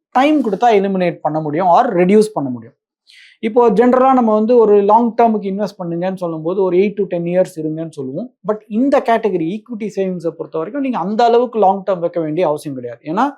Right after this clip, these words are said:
இதுல வந்து எண்பது பர்சன்ட், நூறு பர்சன்ட் ஈக்விட்டி இருக்காது. வெறும் ஆவரேஜா இருபத்தஞ்சுல இருந்து முப்பது பர்சன்ட் தான் இருக்க போகுது. அப்படின்னா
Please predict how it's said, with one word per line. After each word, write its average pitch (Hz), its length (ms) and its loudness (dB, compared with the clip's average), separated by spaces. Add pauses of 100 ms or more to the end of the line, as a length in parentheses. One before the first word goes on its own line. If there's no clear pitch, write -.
(400)
இதுல 226 240 4
வந்து 220 200 0 (280)
எண்பது 214 360 2
பர்சன்ட், 196 320 -10
நூறு 202 240 2
பர்சன்ட் 190 320 -8
ஈக்விட்டி 175 340 -2
இருக்காது. 151 320 -2 (120)
வெறும் 269 240 0 (520)
ஆவரேஜா 233 540 4
இருபத்தஞ்சுல 208 400 2
இருந்து 190 200 -2
முப்பது 175 240 -8
பர்சன்ட் 165 300 -8
தான் 170 100 -2
இருக்க 151 240 -4
போகுது. 127 140 -18 (220)
அப்படின்னா 180 360 2